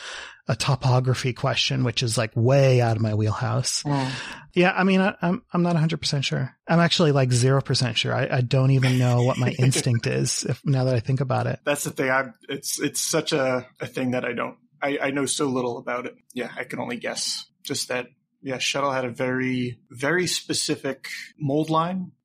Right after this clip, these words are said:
Speaker 1: Yeah.
Speaker 2: And, uh, and I'm sure, you know, Dream Chasers is very specific too, but maybe you can get away with more. Like, it doesn't have to be quite as, you know, bespoke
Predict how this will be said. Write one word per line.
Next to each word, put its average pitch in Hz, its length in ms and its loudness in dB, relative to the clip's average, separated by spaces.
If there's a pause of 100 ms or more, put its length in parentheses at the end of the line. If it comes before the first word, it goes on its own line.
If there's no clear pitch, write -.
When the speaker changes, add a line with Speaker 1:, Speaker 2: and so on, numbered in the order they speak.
Speaker 1:
Yeah. 120 340 4
Speaker 2:
And, 123 420 -2
uh, 127 400 0 (260)
and 160 100 2
I'm 143 120 2
sure, 160 360 0
you 147 60 0
know, 139 80 2
Dream 156 240 0
Chasers 143 500 0
is 123 140 -2
very 135 160 0
specific 123 460 -4
too, 165 160 0
but 143 160 -2
maybe 170 240 2
you 165 40 0
can 165 140 0
get 160 140 2
away 156 360 0
with 139 440 -4
more. 135 560 0 (480)
Like, 127 120 -4
it 131 100 -2
doesn't 151 180 0
have 147 140 -2
to 127 80 -14
be 139 140 0
quite 143 300 -2
as, 131 480 -2
you 135 80 -2
know, 123 160 -2 (120)
bespoke - 580 -4